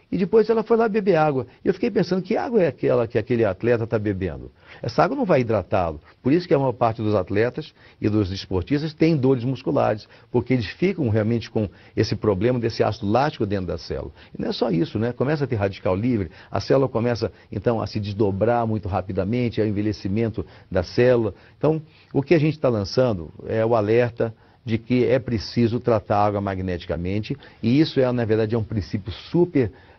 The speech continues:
conhecido pela ponta da ciência, é científico. Hoje você vai encontrar uma quantidade imensa de estudos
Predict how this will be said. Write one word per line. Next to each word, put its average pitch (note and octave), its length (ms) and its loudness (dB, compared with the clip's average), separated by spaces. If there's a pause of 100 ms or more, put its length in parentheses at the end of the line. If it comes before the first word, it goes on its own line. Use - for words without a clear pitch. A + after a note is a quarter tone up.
conhecido A#2 480 2
pela C3+ 400 4
ponta E3 540 2
da A2 140 2
ciência, F#2+ 500 -6
é D#3 160 2
científico. G#2+ 800 -4 (480)
Hoje C#3 220 6
você D3 180 -6
vai C#3 80 0
encontrar C3+ 300 -4
uma B2 60 -8
quantidade C#3+ 420 0
imensa E3 600 2
de B2 120 -4
estudos G2+ 560 -4